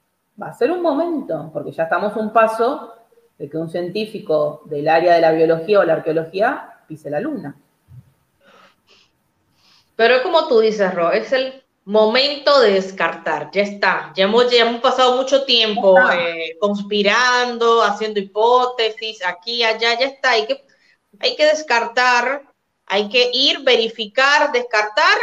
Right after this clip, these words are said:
Speaker 2: o, eh, ¿me entiendes? Decir, bueno, sí o no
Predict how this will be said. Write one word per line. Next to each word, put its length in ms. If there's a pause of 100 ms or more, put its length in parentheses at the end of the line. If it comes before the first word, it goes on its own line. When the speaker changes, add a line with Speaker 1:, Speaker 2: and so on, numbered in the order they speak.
(180)
Speaker 2:
o, 440 (340)
eh, 580 (200)
¿me 100
entiendes? 600
Decir, 340
bueno, 280
sí 420 (200)
o 200
no 500